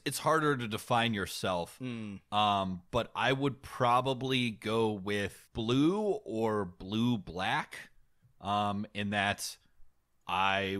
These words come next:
Speaker 1: will seek knowledge is the action I will take, and, uh, I will, I will probably fuck you over at some point. You'll be mad at me.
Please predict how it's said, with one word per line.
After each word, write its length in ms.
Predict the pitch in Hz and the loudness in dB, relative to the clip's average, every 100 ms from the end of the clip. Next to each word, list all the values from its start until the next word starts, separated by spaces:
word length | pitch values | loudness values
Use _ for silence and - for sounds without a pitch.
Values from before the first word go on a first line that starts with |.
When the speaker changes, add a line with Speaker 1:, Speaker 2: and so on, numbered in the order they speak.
| 92 | -4
Speaker 1:
will 720 | 98 98 95 90 87 87 - _ _ _ | -2 0 0 -2 -4 -8 -14 _ _ _
seek 640 | - - - 139 104 - | -6 -4 0 0 -2 -6
knowledge 640 | 101 98 110 151 190 - 110 | -2 0 2 2 0 -4 -6
is 380 | 104 101 90 | -4 -4 -6
the 260 | 78 92 85 | -6 -4 -4
action 480 | 78 101 - - 92 | -2 -2 -2 -6 -4
I 140 | 90 | -4
will 140 | 87 85 | -6 -8
take, 360 | - 98 139 - - | -8 -6 -8 -10 -16
and, 480 | 95 98 95 98 92 | -10 -8 -8 -8 -6
uh, 200 | 120 120 - - - - | -4 -4 -8 -20 -20 -14
I 120 | - 113 | -6 -4
will, 420 | 151 170 160 - | -2 -2 -2 -4
I 80 | 120 | -2
will 100 | 160 | -2
probably 680 | 175 - 151 147 156 147 135 | -4 -2 2 2 2 0 -2
fuck 360 | - 131 120 | 0 -2 0
you 160 | 123 110 | -2 2
over 280 | 113 98 82 | 2 2 -4
at 140 | 80 | -6
some 240 | - 101 87 | -6 -6 -4
point. 280 | - 92 78 82 | -6 -6 -8 -12
You'll 120 | 87 | -12
be 120 | 78 87 | -10 -8
mad 260 | 92 92 | -6 -6
at 160 | 71 60 | -8 -16
me. 180 | 57 | -20